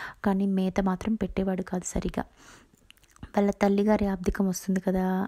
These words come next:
అప్పుడు బ్రాహ్మణులందరినీ పిలిచి భోజనాలు పెడతారు. ఆ, వాళ్ళందరూ భోజనం చేసి వెళ్ళిన తర్వాత వీళ్ళు ఇంకా తినబోయేటప్పుడు ఆ ఆవు వచ్చి, ఆ, వీరందరి ఇంట్లో వాళ్ళందరినీ పొడి చేసి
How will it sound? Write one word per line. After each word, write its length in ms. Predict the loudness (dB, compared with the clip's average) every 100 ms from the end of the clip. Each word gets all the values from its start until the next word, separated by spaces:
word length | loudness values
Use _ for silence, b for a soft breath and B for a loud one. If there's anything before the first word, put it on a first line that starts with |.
| -4
అప్పుడు 260 | -2 -2
బ్రాహ్మణులందరినీ 720 | 2 0 2 0 0 0 -2
పిలిచి 320 | -2 0 0 2
భోజనాలు 360 | 2 2 0
పెడతారు. 520 | 0 -4 -2 0 0 -2 B B B B -2
ఆ, 80 | 4
వాళ్ళందరూ 540 | 4 4 2 2 2
భోజనం 360 | 2 2 2 0
చేసి 280 | -2 -2
వెళ్ళిన 240 | -2 0 0
తర్వాత 280 | 0 0 2
వీళ్ళు 280 | 2 2
ఇంకా 180 | 2 0 0
తినబోయేటప్పుడు 840 | 0 2 2 0 -2 -2 0 0 -2 B B B 0
ఆ 40 |
ఆవు 580 | 2 2 2 4 4 2
వచ్చి, 600 | 2 2 2 4 2 0 B B B 0
ఆ, 300 | 2 2 2
వీరందరి 440 | 0 2 0 0 0
ఇంట్లో 280 | -2 0 2
వాళ్ళందరినీ 600 | 2 0 0 0 0 -2
పొడి 300 | 0 -2 0 0
చేసి 480 | 0 0 0 0